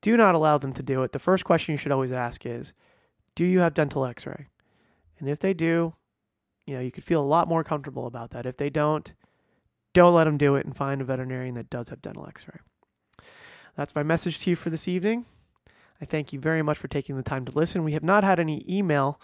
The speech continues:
comments, questions, or concerns sent to us lately, so please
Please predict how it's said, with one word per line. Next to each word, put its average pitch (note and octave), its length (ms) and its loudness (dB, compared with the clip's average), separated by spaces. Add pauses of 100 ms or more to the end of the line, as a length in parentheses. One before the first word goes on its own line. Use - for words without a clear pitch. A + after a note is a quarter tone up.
(1300)
comments, D3 440 -2
questions, C3+ 400 -4
or C3 60 -8
concerns C#3+ 680 -6 (360)
sent F3 240 -4
to D#3+ 140 -2
us C#3+ 160 -4
lately, D3+ 420 0 (100)
so D#3+ 360 2 (960)
please A3 440 0